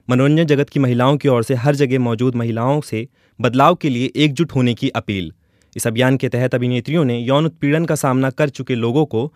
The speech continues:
कानूनी मदद देने के लिए अब तक एक करोड़ तीस डॉलर जमा कर लिए हैं। यह अभियान फिल्म प्रोड्यूसर हार्वे वाइनस्टीन पर कई हाई प्रोफाइल अभिनेत्रियों की ओर से लगाए गए यौन उत्पीड़न के आरोपों के बाद शुरू किया गया है।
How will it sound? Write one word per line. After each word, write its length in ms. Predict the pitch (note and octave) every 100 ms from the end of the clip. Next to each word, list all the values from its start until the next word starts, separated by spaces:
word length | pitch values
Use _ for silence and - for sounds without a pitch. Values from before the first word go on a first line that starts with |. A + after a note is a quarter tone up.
| _ -
कानूनी 320 | C3 D3 E3
मदद 240 | E3 C#3
देने 280 | A#2+ B2+ D3
के 120 | C#3+
लिए 120 | A#2+ A#2
अब 60 | -
तक 100 | C3 -
एक 180 | D3+ F3+ -
करोड़ 260 | B2+ A#2 A#2+ -
तीस 220 | E3 E3+ C#3
डॉलर 240 | B2 B2
जमा 260 | A#2+ A#2 A#2
कर 180 | -
लिए 260 | A#2+ G#2 G2+
हैं। 260 | G2 G2 G#2+ _ _ _ -
यह 120 | A2
अभियान 340 | A2+ A2 A#2+ A#2
फिल्म 220 | - D3
प्रोड्यूसर 480 | C3+ A2 G#2+ G#2+ B2 _ _
हार्वे 380 | - C#3 C#3+ E3+
वाइनस्टीन 480 | C3+ C3 B2+ - E3
पर 200 | D#3 B2+ -
कई 240 | D#3 E3+
हाई 260 | F3+ B2+ C3
प्रोफाइल 340 | C3+ B2+ C3
अभिनेत्रियों 460 | B2 A#2+ A#2+ B2 D3
की 120 | B2+
ओर 120 | A#2
से 120 | A2 A#2+
लगाए 300 | A2 A#2+ B2+
गए 220 | G#2+ B2 _ _ -
यौन 220 | C3 D3+
उत्पीड़न 380 | D3+ - B2+ B2+
के 100 | C3
आरोपों 320 | A2+ A2+ B2
के 140 | -
बाद 140 | A2+ A2+
शुरू 240 | - A#2+
किया 240 | G#2+ A#2 G#2
गया 220 | G2+ G2
है। 200 | G2